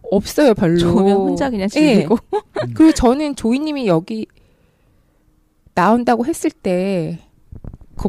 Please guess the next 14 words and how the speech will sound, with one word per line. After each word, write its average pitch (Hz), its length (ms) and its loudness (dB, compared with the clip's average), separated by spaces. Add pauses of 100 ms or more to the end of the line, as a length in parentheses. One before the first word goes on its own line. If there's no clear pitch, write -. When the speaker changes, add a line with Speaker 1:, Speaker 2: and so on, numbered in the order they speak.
Speaker 1:
모자이크 233 640 2
<laughs> - 20 -
음성 330 380 2
변조하는 320 720 -4
거지. 302 560 -4 (380)
제가 269 200 0
그걸 294 240 -2
처음에 466 280 0
물어봤어요. 175 920 0
Speaker 3:
음. 123 160 -4 (680)
Speaker 1:
그래서 - 160 -2
저 277 60 0
깜짝 - 400 -2
놀랐어요. 311 420 2